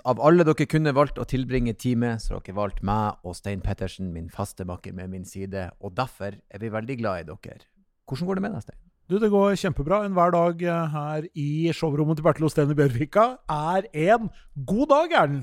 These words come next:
Speaker 1: Det er en veldig god dag, og dagens gjest, eh, var en av de første store norske Instagram-profilene.
Speaker 2: Ja, og en gang så ble han frastjålet bilen sin på en bensinstasjon i Polen,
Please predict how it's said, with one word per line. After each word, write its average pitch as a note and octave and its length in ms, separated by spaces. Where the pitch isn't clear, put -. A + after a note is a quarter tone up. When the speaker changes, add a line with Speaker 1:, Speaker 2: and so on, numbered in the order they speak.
Speaker 1:
Det E3 160
er E3+ 60
en E3 160
veldig F3 320
god A#2+ 160
dag, G#2 260
og A#2 320
dagens D#3 480
gjest, - 540
eh, A2 240
var A#2+ 240
en C#3 160
av A2+ 80
de A2 220
første - 400
store A#2+ 720
norske A2 400
Instagram-profilene. G3 800
Speaker 2:
Ja, F#3+ 140
og G#3 540
en E3+ 180
gang G3 160
så G3 160
ble F3+ 160
han G3+ 80
frastjålet E3 960
bilen D3+ 400
sin F#3 300
på C#3+ 260
en D3+ 80
bensinstasjon F3 1040
i G3 80
Polen, F#3+ 400